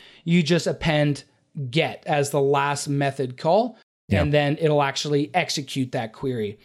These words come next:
Speaker 1: So when you call user, like kinda said at the beginning, user all, that's kinda like a, like a shortcut for
Speaker 2: Yeah.
Speaker 1: user get. So, um, yeah, it's just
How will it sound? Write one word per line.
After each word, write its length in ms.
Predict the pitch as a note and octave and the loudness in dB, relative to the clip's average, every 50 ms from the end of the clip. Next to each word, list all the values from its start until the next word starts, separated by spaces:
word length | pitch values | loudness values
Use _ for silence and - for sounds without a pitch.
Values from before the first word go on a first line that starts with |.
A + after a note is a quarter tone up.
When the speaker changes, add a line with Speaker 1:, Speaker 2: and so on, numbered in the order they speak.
| - - - | -20 -20 -6
Speaker 1:
So 120 | - - E3+ | 2 4 4
when 160 | F3 G3 A3 | 6 6 6
you 100 | C4+ C4+ | 4 4
call 260 | - A3+ G#3+ G3+ F#3 E3+ | 4 4 4 6 6 4
user, 520 | D3 C#3+ E3+ F3+ E3+ E3+ F#3 F3 F3+ F3+ D#3 | 4 4 2 2 4 4 4 2 2 0 0
like 180 | D#3+ D3+ D3 | -2 0 0
kinda 180 | - E3 D#3+ D3+ | 0 0 0 2
said 140 | - F3+ D#3 | 2 0 0
at 60 | D3 | 0
the 60 | C#3 | -2
beginning, 420 | C#3 C#3+ D3 D3+ D#3+ F3+ F#3+ F#3 D#3+ | -2 -2 0 2 2 2 0 0 -2
user 440 | D3 D3+ D#3+ D3+ C#3+ D#3 D3 - - - | -2 -2 0 0 0 0 -2 -2 -4 -2
all, 480 | C#3 C3+ C#3+ D#3 D3+ A3+ B3 - - _ _ _ _ - | 2 4 6 6 6 4 2 -2 -12 _ _ _ _ -2
that's 180 | F3 F3+ F3+ - | -2 0 0 2
kinda 120 | G#3 F#3 | 2 4
like 180 | F3 E3+ - E3+ | 4 2 2 2
a, 400 | D#3 D3 C#3+ C#3 C#3 C3 B2+ _ _ - | 2 2 2 2 0 -2 -6 _ _ -6
like 140 | C#3+ C3+ C#3 | -6 -4 -4
a 40 | C3 | -4
shortcut 680 | - - - F3 E3 - - - - B2 A2 - - - | -4 0 2 2 2 2 -2 -4 -4 -4 -4 -6 -10 -6
for 140 | - D#3+ G2 | 0 2 2
Speaker 2:
Yeah. 220 | F#2+ C#3+ C#3+ C#3+ C3+ - - - _ _ - | 4 4 2 0 -2 -6 -16 -20 _ _ -14
Speaker 1:
user 480 | - D3+ D3 D#3 D#3+ D#3 C3+ D3 D#3 C#3+ | -8 -4 0 2 2 2 4 4 2 2
get. 520 | C3+ A#2+ - D#3+ D3 B2 G#2 - - - | 2 0 -2 -2 -2 -2 -4 -10 -14 -14
So, 440 | - - - C#3+ C#3 C3+ C3 C3 - - | -10 -2 0 0 0 2 0 -2 -4 -4
um, 480 | D3 C3+ C3+ C3 B2+ B2 A#2+ A#2 - - - | -4 -2 -2 -2 -4 -4 -6 -8 -12 -8 0
yeah, 220 | A#3+ B3 F#3 D3 - | 0 0 0 2 2
it's 220 | A3+ A3+ A3+ - | 0 0 0 -4
just 420 | - - B3 C#4 - - - - | -2 2 2 2 2 -2 -8 -12